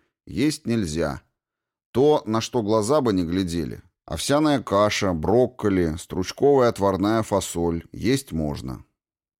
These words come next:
Как не процитировать Марка Твена?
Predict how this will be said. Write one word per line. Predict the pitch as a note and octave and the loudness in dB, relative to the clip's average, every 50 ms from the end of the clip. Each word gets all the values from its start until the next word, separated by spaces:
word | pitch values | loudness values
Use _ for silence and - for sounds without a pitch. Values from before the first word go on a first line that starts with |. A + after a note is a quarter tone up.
| _ _ _ _ _ _ _ | _ _ _ _ _ _ _
Как | - G#2+ B2 C3 B2+ - | -2 0 0 0 -2 -4
не | A#2+ A2 G2+ | -4 -4 -4
процитировать | F#2 G#2 G2 F2+ - - F#2+ D#2+ - - A2 A#2 G#2 G#2 F#2 G2 F#2 - - | -4 -6 -8 -8 -6 -8 -8 -8 -8 -6 -4 -4 -2 -2 -2 -4 -4 -4 -4
Марка | F2+ F2+ F2 F2 E2 D2 - G2 F#2 | -4 -2 -2 -4 -6 -6 -8 -10 -10
Твена? | - - F2+ G2 G2 F2 C#2+ A1+ G1+ - | -10 -6 -4 -2 -2 -2 -4 -6 -8 -12